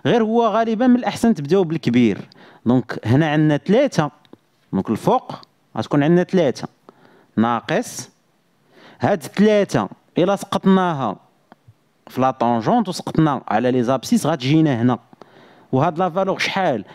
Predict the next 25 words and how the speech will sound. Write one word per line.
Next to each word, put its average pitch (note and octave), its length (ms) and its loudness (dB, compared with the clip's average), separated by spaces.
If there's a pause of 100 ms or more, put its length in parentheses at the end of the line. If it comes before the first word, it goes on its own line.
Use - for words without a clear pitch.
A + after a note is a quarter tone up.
(140)
هادي D3 300 0
خمسين، F#3 520 2
ستين، G3 420 0
سبعين، F3 320 0
ثمانين، C3+ 380 4
دونك B2+ 220 0
هادي D3 200 0
خمسين، A#2 480 2 (360)
غندير A#2+ 240 2
خمسين C#3+ 440 0
لتحت. - 360 -10 (440)
صافي؟ F#3 360 -2 (360)
ناقص. C3+ 560 -2 (280)
اشنا B2+ 180 2
هو G#3+ 140 0
هاد F#3+ 140 -2
لو G#3+ 80 0
بوان G#3 220 -2
اللي G3+ 140 0
عندنا F#3 300 2
هنا؟ F#2+ 140 -6 (440)
عندنا B2 400 2 (120)
جوج D#3+ 500 2 (480)
وهنا C3+ 220 4
تلاتة. G#3 520 0